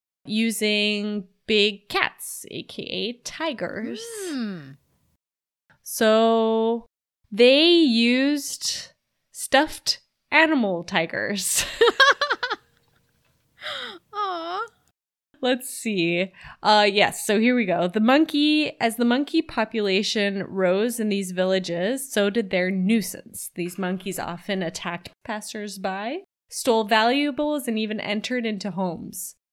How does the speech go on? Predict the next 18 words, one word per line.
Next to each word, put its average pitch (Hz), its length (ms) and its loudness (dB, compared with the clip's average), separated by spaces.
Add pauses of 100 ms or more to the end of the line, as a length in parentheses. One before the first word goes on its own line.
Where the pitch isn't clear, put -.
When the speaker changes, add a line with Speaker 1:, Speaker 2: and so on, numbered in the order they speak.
(140)
Speaker 1:
And 196 280 -6
so 208 300 0
the 202 140 -4
villagers 285 640 2
came 240 240 0
up 220 160 -2
with 277 140 -4
the 247 120 0
idea 214 360 0
to 240 160 -4
use 214 320 -4
stuffed - 320 -2
tigers 220 540 -2
to 247 100 -4
get 202 200 -2
rid 269 220 -2
of 180 140 -4
them. 185 360 -8